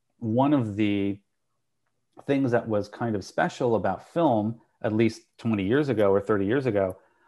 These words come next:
was that a film had a shelf life for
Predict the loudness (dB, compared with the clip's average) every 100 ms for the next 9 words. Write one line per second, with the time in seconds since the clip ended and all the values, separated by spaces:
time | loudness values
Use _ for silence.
0 | _ 0 0 2 0 2 -2 -6 _ _
1 | _ -6 -6 2 2 4 2 0 0 2
2 | 2 2 2 2 2 -6 _ _ _ _
3 | 0 4 6 4